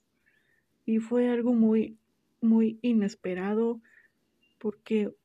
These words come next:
o sea, unos dicen que ya se estaba rumoreando de que estaba mal o tenía algo. Yo no estaba al pendiente de todo eso. De hecho, ni s-, esa fo-, esa última foto que se to-, que ten-,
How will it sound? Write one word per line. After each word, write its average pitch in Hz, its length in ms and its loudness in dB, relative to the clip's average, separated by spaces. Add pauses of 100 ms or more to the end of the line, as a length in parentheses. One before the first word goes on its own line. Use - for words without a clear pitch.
(1120)
o 220 80 -4
sea, 247 140 -4
unos 392 260 2
dicen 330 280 2
que 285 120 2
ya 247 120 4
se 254 100 -4
estaba 254 340 0
rumoreando 202 680 0
de 175 120 -4
que 180 280 -2
estaba 220 420 0
mal 190 420 0
o 175 80 -4
tenía 190 480 -4
algo. 185 420 -6 (640)
Yo 285 200 0
no 403 100 2
estaba 320 260 -2
al 311 120 -2
pendiente 220 480 2
de 190 120 -2
todo 190 320 -6
eso. - 340 -12 (460)
De 247 100 0
hecho, 262 260 0
ni 240 160 2
s-, - 180 -4 (240)
esa 262 200 0
fo-, - 280 -2 (120)
esa 240 580 -2
última 233 460 0
foto 233 440 0
que 226 120 -4
se 208 140 -4
to-, 196 240 -6 (200)
que 185 520 -2 (160)
ten-, 196 320 -4